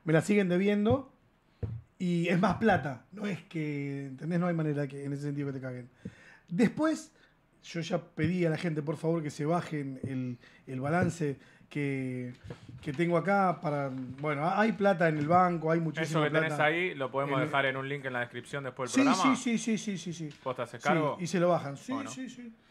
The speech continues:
Speaker 1: Sí, se lo bajan. Ahí revisan, eh, y más, pero bueno, se, te muestra qué es lo que se gasta. Yo lo, lo que quiero dejar
Speaker 2: ¿Hay algún valor que diga,
Speaker 1: Nosotros
Speaker 2: "Bueno,
Speaker 1: lo que
Speaker 2: ya por
Speaker 1: tenemos que
Speaker 2: Alcaraz entró tanto, o ya por tal jugador entró tanto", o no?
Speaker 1: Eh, sí, Alcaraz, por ejemplo, em,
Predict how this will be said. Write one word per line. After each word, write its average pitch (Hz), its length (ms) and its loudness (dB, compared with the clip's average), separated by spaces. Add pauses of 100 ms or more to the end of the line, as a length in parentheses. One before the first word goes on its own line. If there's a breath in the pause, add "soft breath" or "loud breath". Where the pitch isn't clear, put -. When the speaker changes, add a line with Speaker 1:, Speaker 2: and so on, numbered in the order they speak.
(200 soft breath)
Speaker 1:
Sí, 190 200 -6
se 185 120 -6
lo 165 120 0
bajan. 143 320 -6 (240 loud breath)
Ahí 262 240 6
revisan, 175 800 2
eh, 139 480 -4 (560 soft breath)
y 147 60 -4
más, 214 140 4
pero 185 120 2
bueno, 151 300 2 (340 soft breath)
se, - 240 -12
te 202 180 0
muestra 220 460 4
qué 214 120 4
es 202 60 8
lo 190 120 6
que 170 60 0
se 180 160 -2
gasta. 226 300 4
Yo 269 200 -4
lo, 269 80 -4
lo 196 200 -6
que 202 160 -10
quiero 285 280 -6
dejar 202 200 0
Speaker 2:
¿Hay 165 120 6
algún 165 200 6
valor 170 300 8
que 151 100 2
diga, 160 200 4
Speaker 1:
Nosotros 143 120 8 (120)
Speaker 2:
"Bueno, 143 80 4
Speaker 1:
lo 220 80 6
que 214 80 0
Speaker 2:
ya 175 60 10
por 175 100 10
Speaker 1:
tenemos 160 240 8
que 208 60 4
Speaker 2:
Alcaraz 170 340 8
entró 143 340 0
tanto, 165 520 4 (100)
o 127 40 0
ya 135 220 0
por 127 180 -2
tal 131 180 2
jugador 135 280 0
entró 127 240 -6
tanto", 175 400 2
o 131 80 4
no? 113 240 -6
Speaker 1:
Eh, 151 800 0
sí, 220 240 0
Alcaraz, 180 380 4
por 196 100 -2
ejemplo, 180 600 -2
em, 143 520 -8